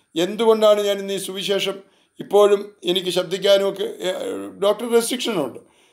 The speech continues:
എങ്കിലും ഇതൊക്കെ, ഏ, വളരെ സന്തോഷത്തോടെ ഈ പു-, പുസ്തകം കയ്യിലെടുത്ത് തിരുവചനം കയ്യിലെടുത്ത്, ആ, ഇരുന്ന് കഴിഞ്ഞാൽ എങ്ങനെയോ എൻ്റെ ശബ്ദം ക്ലിയർ ആകുകയാണ്, ഞാൻ സംസാരിക്കുകയാണ്. അത് ദൈവത്തിൻ്റെ ഒരു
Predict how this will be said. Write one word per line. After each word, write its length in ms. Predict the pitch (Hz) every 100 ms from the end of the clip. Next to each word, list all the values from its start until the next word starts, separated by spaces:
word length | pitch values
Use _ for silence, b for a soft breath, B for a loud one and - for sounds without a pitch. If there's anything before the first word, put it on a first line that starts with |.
| b
എങ്കിലും 340 | 190 220 240 220
ഇതൊക്കെ, 300 | 220 220 226 226 220 b b _
ഏ, 60 | 170 - 135
വളരെ 460 | 139 156 220 269
സന്തോഷത്തോടെ 720 | 254 240 214 208 180 170 170 135 123 - 127
ഈ 140 | 160 143
പു-, 280 | - 151 160 160
പുസ്തകം 420 | 151 147 220 247
കയ്യിലെടുത്ത് 580 | 226 214 233 202 214 185 - b b b
തിരുവചനം 420 | 151 208 240 247 220
കയ്യിലെടുത്ത്, 540 | 208 233 226 202 208 175 - b b -
ആ, 80 | 165 165 160 165
ഇരുന്ന് 320 | 160 226 247
കഴിഞ്ഞാൽ 480 | 220 190 214 202 156 - b _ 151
എങ്ങനെയോ 340 | 175 233 233
എൻ്റെ 180 | 208 196
ശബ്ദം 340 | 180 175 233 190
ക്ലിയർ 320 | 190 220 208
ആകുകയാണ്, 480 | 190 185 175 170 151 - b _
ഞാൻ 120 | 147 165
സംസാരിക്കുകയാണ്. 800 | 151 135 156 151 123 113 - _ _ _ _ _ _ _ _ _ _ _
അത് 140 | 151 220
ദൈവത്തിൻ്റെ 480 | 180 240 254 247 240
ഒരു 160 | 240